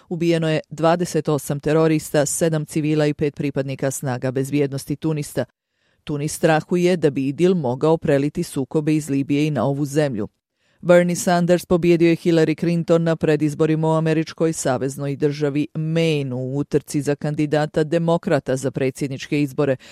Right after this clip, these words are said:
Na strani republikanaca Marco Rubio bez većih problema pobijedio je Donalda Trumpa na predizborima u Porto Riku. Sjeverna Koreja zaprijetila je Sjedinjenim Državama i Južnoj Koreji neselektivnim nuklearnim udarima ako ne odustanu od zajedničkih vojnih vježbi, no manervi su u međuvremenu počeli.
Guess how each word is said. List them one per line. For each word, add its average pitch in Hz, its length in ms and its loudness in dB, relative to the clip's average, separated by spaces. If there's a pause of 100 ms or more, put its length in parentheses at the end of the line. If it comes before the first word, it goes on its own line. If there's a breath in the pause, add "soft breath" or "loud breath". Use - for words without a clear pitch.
(140 loud breath)
Na 196 100 -2
strani 165 340 -2
republikanaca 156 880 -2
Marco 139 400 -4
Rubio 151 380 2
bez 160 220 0
većih 151 300 -2
problema 143 500 -2
pobijedio 139 600 -2
je 147 80 0
Donalda 127 460 -4
Trumpa 151 540 -2
na 151 160 -4
predizborima 135 760 -2
u 135 100 0
Porto - 380 0
Riku. 123 340 -2 (600 soft breath)
Sjeverna 196 380 2
Koreja 190 340 2
zaprijetila 196 540 0
je 185 80 4
Sjedinjenim 190 520 2
Državama 196 460 4
i 196 100 0
Južnoj 190 380 0
Koreji 190 360 0
neselektivnim 190 840 -2
nuklearnim 185 580 0
udarima 190 500 2
ako 196 200 -2
ne 190 120 2
odustanu 202 480 -2
od 196 100 0
zajedničkih 190 640 0
vojnih 185 420 -2
vježbi, 139 400 -2
no 156 180 -2
manervi 156 500 -2
su 180 280 -4
u 220 100 -2
međuvremenu 151 720 -4
počeli. 120 560 -4